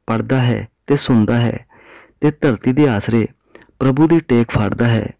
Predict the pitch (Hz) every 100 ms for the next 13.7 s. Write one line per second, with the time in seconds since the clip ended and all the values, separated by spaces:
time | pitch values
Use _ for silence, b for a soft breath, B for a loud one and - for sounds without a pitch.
0 | b b b - 147 147 151 151 120 104
1 | - - 139 120 120 123 120 131 127 104
2 | - 101 107 - - _ _ b b b
3 | b b 135 170 156 117 - 104 - _
4 | _ _ _ 117 127 135 151 156 147 120
5 | 104 120 123 113 - 120 123 104 104 113
6 | 113 107 - - b b b b 120 110
7 | 139 143 143 123 - - 120 - - 123
8 | 120 123 123 101 _ b b b b b
9 | - 160 165 139 127 127 139 127 113 -
10 | 120 117 - 117 - - 120 - 139 135
11 | 101 - - 117 135 139 110 104 107 107
12 | - - - _ B B B B B B
13 | 117 143 190 139 147 110